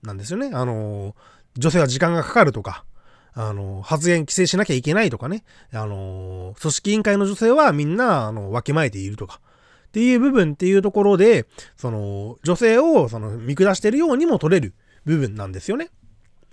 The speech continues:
で、赤の部分っていうのは、これあの、本人言っちゃダメだって分かってるよねっていう部分で、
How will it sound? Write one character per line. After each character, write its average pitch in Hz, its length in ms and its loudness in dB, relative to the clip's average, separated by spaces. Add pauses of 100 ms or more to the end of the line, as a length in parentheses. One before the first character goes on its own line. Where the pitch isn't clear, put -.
(400)
で、 196 280 0
赤 330 240 2
の 339 120 4
部 226 60 4
分 175 220 4
っ - 20 -4
て - 100 -4
い 135 40 2
う - 20 -2
の 110 120 -4
は、 120 200 -2
こ 147 120 -2
れ 165 100 4
あ 131 100 2
の、 110 540 -6 (880)
本 370 240 4
人 160 140 2
言 143 100 2
っ 143 100 -2
ち - 80 2
ゃ 247 60 6
ダ 190 140 6
メ 247 80 4
だ 160 100 4
っ - 80 -6
て 107 80 -8
分 120 120 -2
か 285 100 2
っ - 80 -8
て 160 100 -2
る 120 60 -2
よ 107 60 -4
ね 113 120 -6
っ - 20 -6
て 120 200 -10
い 104 80 -4
う - 20 -6
部 123 100 -4
分 101 240 -6
で、 107 280 -6